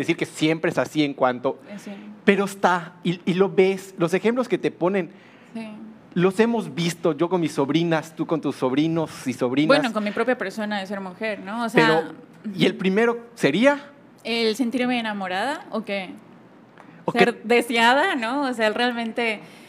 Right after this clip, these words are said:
Speaker 2: eh, el que, eh, alguien, eh, me sienta buscada, ¿no? O sea, que realmente, eh, el deseo de que alguien realmente me busque por quien soy, ¿no? O sea, por la persona que soy, por mi ser mujer.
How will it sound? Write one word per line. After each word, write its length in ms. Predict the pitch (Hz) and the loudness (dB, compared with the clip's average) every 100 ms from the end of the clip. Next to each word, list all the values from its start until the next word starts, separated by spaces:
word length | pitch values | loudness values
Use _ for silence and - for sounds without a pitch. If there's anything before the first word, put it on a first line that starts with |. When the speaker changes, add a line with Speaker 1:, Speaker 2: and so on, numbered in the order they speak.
| - - | -14 -6
Speaker 2:
eh, 180 | 214 - | -6 -4
el 180 | 214 202 | -6 -4
que, 260 | 220 - | -4 -4
eh, 280 | - 214 208 | -6 -4 -2
alguien, 600 | 220 233 247 247 233 226 233 - | 0 0 0 -2 -2 -6 -10 -10
eh, 240 | 202 196 190 - - - - | -8 -8 -10 -16 -20 -20 -8
me 160 | 220 226 | -6 -4
sienta 800 | 247 233 226 226 220 208 196 190 | -4 -4 -2 2 4 4 2 2
buscada, 540 | 214 202 214 190 180 | 0 0 0 0 -2
¿no? 220 | 180 202 240 | -4 -4 -4
O 40 | |
sea, 180 | 240 208 | -4 -2
que 100 | 233 | -2
realmente, 720 | 240 240 233 220 226 214 202 - - - | 0 0 -2 -2 -2 -2 -4 -14 -20 -12
eh, 580 | - 214 208 202 196 - - - - - - - | -6 -4 -2 -4 -8 -12 -16 -20 -20 -20 -20 -8
el 160 | 202 208 | -4 2
deseo 640 | 220 220 254 240 240 220 | 2 2 2 4 4 2
de 140 | 208 | 0
que 300 | 208 208 202 - | -2 -2 0 0
alguien 340 | 208 226 214 | 0 0 -2
realmente 460 | 214 202 196 196 202 | -2 -2 -6 -6 -6
me 100 | 190 | -4
busque 320 | 185 196 202 | -4 -4 -6
por 200 | 196 185 | -6 -6
quien 240 | 185 180 | -8 -12
soy, 320 | 180 180 170 180 | -10 -8 -8 -10
¿no? 200 | 185 220 | -10 -8
O 60 | |
sea, 160 | 226 202 | -6 -6
por 100 | 196 | -4
la 100 | 196 | -4
persona 360 | 196 220 214 208 | -6 -8 -8 -8
que 120 | 185 | -8
soy, 280 | 208 214 269 | -6 -6 -6
por 140 | 208 | -8
mi 120 | 190 | -8
ser 160 | 190 202 | -8 -8
mujer. 480 | 196 185 202 220 | -8 -6 -4 -4